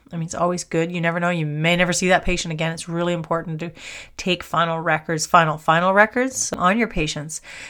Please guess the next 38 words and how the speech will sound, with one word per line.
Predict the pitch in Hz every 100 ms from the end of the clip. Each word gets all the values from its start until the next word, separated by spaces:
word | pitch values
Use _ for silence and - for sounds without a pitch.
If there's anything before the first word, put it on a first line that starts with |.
| -
But | 202 202
the | 214
actual | 190 196 220 - 226 220 220 214 - _ -
marketing | 175 165 165 170 170 175 170 165 165 165 160 - _ -
the | 185
photos | - 196 196
I'm | 196
gonna | 196
use | 180 165 165 160
in | 165 160
marketing | 156 147 190 202 294 - - - - 190
are | 190
not | 180 180 170 170 -
gonna | 185
be | 170
done | 165 165 160
on | 160 165
the |
day | 160 160 156 156
that | 156
I | 156
deliver. | 160 156 156 156
Either | 160 151
it | 147
could | -
be | 151 151
direct | 160 123 -
bonding, | 214 208 202 202 190 175 170 -
you | 160
know, | 151
direct | 156 147 -
flowable, | - 208 196 190 180 170 165
D | 160 156
S |
D | 156 185
direct, | 175 175 170 165 - - - - -
or | - 180 175 165 160 - _ _ _
veneers. | 170 156 269 269 202 156